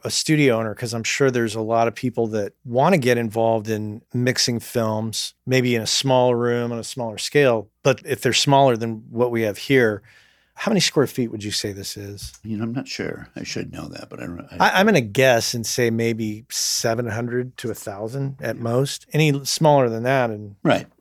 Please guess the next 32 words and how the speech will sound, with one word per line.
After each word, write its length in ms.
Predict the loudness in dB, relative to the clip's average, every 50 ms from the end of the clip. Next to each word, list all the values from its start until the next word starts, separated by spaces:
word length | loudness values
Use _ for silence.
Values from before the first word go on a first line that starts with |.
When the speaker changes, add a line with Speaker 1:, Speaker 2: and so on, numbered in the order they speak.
| -2
Speaker 2:
And 60 | 0 2 4
Speaker 1:
kind 20 |
Speaker 2:
that's 160 | 4 4 4 4
Speaker 1:
of 80 | 4
Speaker 2:
what 120 | 4 6 6
I 140 | 6 6
thought 220 | 4 4 0 -2 -2
when 100 | -4 -4
I 60 | -4
first 220 | -2 -4 -2 0
walked 220 | 0 -2 -2 0 -2
in. 120 | -2 -2
I 40 | -2
went, 180 | -2 -6 -6 -4
"Hmm, 200 | -4 -2 0 0
I 60 | 0
wonder 240 | 0 -2 -2 -4 -6
if 100 | -8 -8
this 160 | -10 -6 -2
room's 320 | -2 -2 -2 -4 -6 -10 -10 _
big 200 | 0 0 2 2
enough," 420 | 2 0 0 -4 -10 -14 -16 -18 -16 _
because 220 | -8 -4 -4 -2 0
the 60 | 2
room 180 | 2 4 4 4
I 80 | 4
had 140 | 4 4 2
before 400 | 2 -2 0 2 4 4 4 4
was 180 | 2 -2 -6 -2
twice 300 | 0 0 2 2 0 -4
the 80 | -6
size. 380 | -8 -10 -10 -14 -18 -20 -20 -20